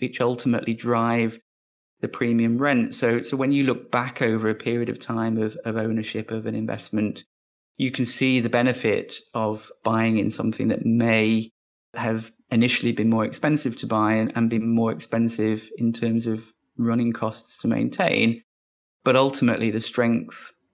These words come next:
consistency, and continuity of the returns are much better than the one that may have been a bit more affordable,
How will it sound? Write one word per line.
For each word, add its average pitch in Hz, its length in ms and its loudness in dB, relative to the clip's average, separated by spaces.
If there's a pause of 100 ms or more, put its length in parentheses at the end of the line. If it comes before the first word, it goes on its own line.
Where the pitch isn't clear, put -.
consistency, 113 800 -2
and 113 140 0
continuity 113 800 0
of 110 80 -4
the 110 80 -4
returns 113 640 2
are 120 60 2
much 117 380 2
better 113 520 2 (680)
than 120 200 4
the 117 80 4
one 117 260 4
that 110 180 2
may 117 160 4
have 113 100 2
been 113 140 2
a 110 40 0
bit 113 200 0
more 113 200 2
affordable, 107 800 2